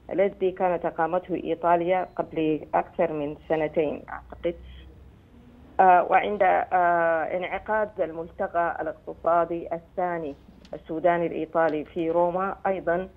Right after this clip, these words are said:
كانت هن-، كان هناك جانب ثقافي. الآن، آه، نحن بصدد تنظيم،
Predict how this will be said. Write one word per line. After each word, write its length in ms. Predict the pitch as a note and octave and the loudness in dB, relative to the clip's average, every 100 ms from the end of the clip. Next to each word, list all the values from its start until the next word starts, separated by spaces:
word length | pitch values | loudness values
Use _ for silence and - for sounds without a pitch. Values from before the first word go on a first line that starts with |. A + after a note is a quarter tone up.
| - - - | -20 -20 -8
كانت 280 | G#3 F#3 - | -4 -4 -4
هن-، 240 | E3 D#3 | -6 -4
كان 200 | - G#3 | -2 0
هناك 380 | F3+ F3 F3+ F3+ | 0 -2 -2 -2
جانب 360 | D#3 E3+ E3 D#3 - | 0 2 2 -2 -2
ثقافي. 540 | D3 - D#3 D3 - - - - - - - | -4 2 2 2 0 -12 -16 -20 -20 -2 2
الآن، 500 | F#3 - A#3 A#3+ B3 - | 2 2 2 2 0 0
آه، 340 | F3 E3+ E3 | 2 4 2
نحن 320 | G#3 A3+ G#3 G3 | -2 -6 -4 -2
بصدد 560 | F3 F3 G3 G3 G#3 - - - F#3+ | -2 0 -4 -4 -12 -12 -20 -8 -2
تنظيم، 640 | E3+ E3+ F#3+ G3+ F3+ | 0 0 0 0 0